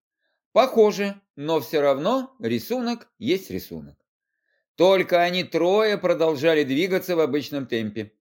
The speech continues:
На них действие прибора не распространялось. Расчет конструктора в том и заключался.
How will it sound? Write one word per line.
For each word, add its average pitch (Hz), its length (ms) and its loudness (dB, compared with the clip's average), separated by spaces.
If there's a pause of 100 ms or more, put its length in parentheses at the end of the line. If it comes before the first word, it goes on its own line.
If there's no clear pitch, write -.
(280)
На 180 260 2
них 202 300 -2
действие 156 500 0
прибора 160 460 2
не 202 200 -2
распространялось. 185 1080 -4 (380)
Расчет 175 580 2
конструктора 226 800 0
в 233 80 -14
том 175 220 -2
и 156 40 -8
заключался. 110 720 -8